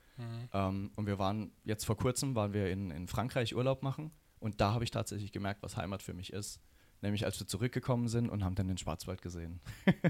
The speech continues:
Speaker 1: Okay.
Speaker 2: Das war, ja, da wusste ich dann einfach, okay, jetzt bin ich wieder zu Hause, da wo ich hingehöre.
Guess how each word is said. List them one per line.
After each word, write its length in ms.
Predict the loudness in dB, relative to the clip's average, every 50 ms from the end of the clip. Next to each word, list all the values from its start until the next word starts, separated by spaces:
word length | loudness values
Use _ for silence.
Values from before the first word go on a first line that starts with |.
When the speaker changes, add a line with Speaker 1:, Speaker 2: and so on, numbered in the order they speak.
| 2 0 -2 -4 -4
Speaker 1:
Okay. 280 | -6 -8 -8 -8 -8 -8 -8 -10 -12 -12 -14 -14 -14 -14 -16 -20 -20 -8
Speaker 2:
Das 220 | -6 -4 -4 -2 0
war, 420 | 2 2 2 4 2 2 2 0 -2 -6 -14 -20 -20 -20 -12 -4
ja, 160 | -2 0 0
da 180 | 2 2 0 0
wusste 200 | 0 0 -2 -4
ich 60 | -4
dann 100 | -4 -4
einfach, 300 | -2 -4 -4 -4 -4 -4
okay, 320 | -4 -4 -4 -6 -6 -6 -8 -10 -10 -8
jetzt 360 | -8 -8 -8 -10 -12 -12 -14 -20 -12 -8
bin 120 | -6 -6 -4
ich 100 | -4 -6
wieder 160 | -8 -8 -8
zu 160 | -8 -6 -6
Hause, 280 | -4 -4 -6 -6 -6 -6
da 120 | -8 -8
wo 40 | -8
ich 80 | -8 -10
hingehöre. 400 | -10 -10 -8 -8 -8 -8 -8